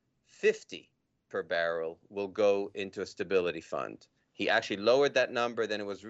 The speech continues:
is raised a little bit later. At some point, it ended up at seventy. But when oil prices were very high, it was a lot of money going into the National Stability Fund, which,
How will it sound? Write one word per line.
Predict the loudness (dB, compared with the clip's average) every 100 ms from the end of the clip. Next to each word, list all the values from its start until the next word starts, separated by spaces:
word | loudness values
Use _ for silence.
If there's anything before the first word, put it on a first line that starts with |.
| -4
is | -4 -4
raised | 0 0 0
a | 2
little | 2
bit | 2 2
later. | 2 2
At | 0
some | -2 -2
point, | -2 0
it | -2
ended | -2 -2
up | -2 -2
at | -6
seventy. | 2 2 2 -6
But | -4 -4
when | -2
oil | 0 0
prices | 2 0 0 -2 -10 -8
were | -8 -4
very | -2 -2 -4
high, | 0 2 2 -2 -8 _ _ -8
it |
was | -6 -4
a | -6
lot | 0 2 2
of | 0
money | -4 -6 -4
going | -4 -2 -4
into | -6 -8
the | -4
National | -4 -4 -14
Stability | -12 -6 -4 -2 -6
Fund, | -2 -2 -2
which, | -8 -8